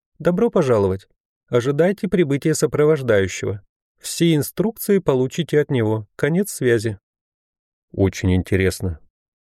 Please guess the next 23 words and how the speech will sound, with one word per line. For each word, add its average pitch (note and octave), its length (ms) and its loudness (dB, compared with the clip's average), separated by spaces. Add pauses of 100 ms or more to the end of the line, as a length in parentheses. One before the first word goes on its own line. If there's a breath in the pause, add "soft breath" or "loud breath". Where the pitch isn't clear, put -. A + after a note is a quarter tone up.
Что - 360 -2
за A#2 140 0
порядки C#3 460 0
у C3 80 2
них A#2+ 220 -2
тут? - 340 -4 (600)
Какой-то - 460 -2
сопровождающий. A2 1080 0 (240)
Это F2+ 200 -4
всегда F2+ 400 -2
так - 240 -2
у C3+ 60 2
вас C3+ 200 2
гостей B2 380 -2
встречают? A2 680 -4 (800)
Первый F#3 340 2
раз F#3+ 260 2
о F#3+ 60 0
таком G3 320 0
слышу, A#2+ 460 -2 (380)
искренне A#2+ 540 -2
удивилась E2+ 500 -2
Кэт. - 320 -4